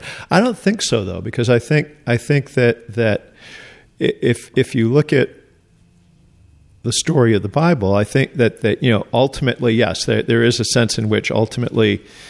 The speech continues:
everything is going to be okay. There, there is that sense, right? However, I think that what the Bible is also saying is that it's going to be okay because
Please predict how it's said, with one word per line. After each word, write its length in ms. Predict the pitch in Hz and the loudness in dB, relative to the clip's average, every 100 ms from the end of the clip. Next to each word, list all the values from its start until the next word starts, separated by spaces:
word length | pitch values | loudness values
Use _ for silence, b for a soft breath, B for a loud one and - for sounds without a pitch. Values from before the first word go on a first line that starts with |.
| B B _ | B B _
everything 420 | 117 113 107 117 107 | -2 -2 -4 -4 -2
is 160 | 101 | -4
going 460 | - 113 104 101 101 | -2 0 0 0 -2
to 560 | - 110 101 98 98 - - _ _ _ _ | -2 -2 0 -2 -4 -8 -20 _ _ _ _
be 280 | 110 107 104 | -2 0 2
okay. 400 | 110 101 104 98 | 0 -2 -4 -4
There, 260 | 104 107 113 | -2 0 2
there 200 | 117 113 | 2 2
is 160 | 110 | 0
that 260 | - 104 - | -2 -4 -2
sense, 380 | - 95 - - | -2 -4 -6 -4
right? 240 | 101 113 - B B - | -4 -4 -10 B B -2
However, 640 | 127 139 185 95 71 - B B B | 2 4 2 0 -6 -8 B B B
I 100 | 117 | -4
think 300 | - 131 - | 0 -2 0
that 160 | 123 | -2
what 240 | 120 117 - | 2 0 0
the 60 | |
Bible 340 | 104 117 104 101 | -2 0 0 -2
is 100 | 120 | 0
also 260 | 143 - | 0 0
saying 320 | - - 101 95 | -2 -2 -2 -2
is 140 | 95 | 0
that 120 | 113 | 0
it's 160 | 110 - | 0 0
going 240 | 143 143 | 0 2
to 60 | 123 | 2
be 140 | 107 | 0
okay 320 | 107 - 131 | 0 0 0
because 760 | 120 98 - 156 139 87 104 | 0 -4 -6 -2 0 -2 -4